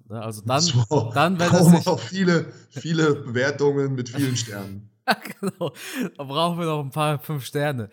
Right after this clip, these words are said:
Speaker 1: Nein, Spaß beiseite. Aber klar, dieser Sport in Deutschland ist noch relativ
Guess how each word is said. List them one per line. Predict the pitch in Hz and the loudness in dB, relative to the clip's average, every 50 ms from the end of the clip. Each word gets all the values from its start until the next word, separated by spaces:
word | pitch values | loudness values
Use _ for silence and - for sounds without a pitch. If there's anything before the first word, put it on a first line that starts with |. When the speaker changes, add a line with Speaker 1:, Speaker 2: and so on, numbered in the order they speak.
| - - - 202 - | -16 -20 -20 -20 -14
Speaker 1:
Nein, | _ 113 131 147 160 143 | _ -6 -4 -4 -4 -4
Spaß | 135 - 139 147 139 | -6 -6 -8 -8 -6
beiseite. | - 135 117 127 135 147 147 - 127 - | -6 -6 -6 -4 -4 -4 -4 -4 -6 -6
Aber | 120 139 156 151 143 113 101 - _ _ _ _ - | -4 -4 -2 -2 -4 -4 -6 -10 _ _ _ _ -6
klar, | 147 143 135 107 - _ _ _ _ | -4 -4 -4 -4 -6 _ _ _ _
dieser | 120 117 120 113 | -10 -8 -8 -8
Sport | - - _ 127 135 170 202 220 214 220 - - _ | -10 -12 _ -6 -2 0 0 -2 -2 -4 -10 -14 _
in | 127 127 | -10 -8
Deutschland | 123 135 151 185 - - 185 180 156 147 | -6 -4 -4 -6 -6 -6 -8 -8 -8 -10
ist | 143 - | -10 -12
noch | 127 - 135 | -12 -12 -10
relativ | 135 151 156 - 135 117 - _ | -10 -10 -10 -10 -12 -14 -16 _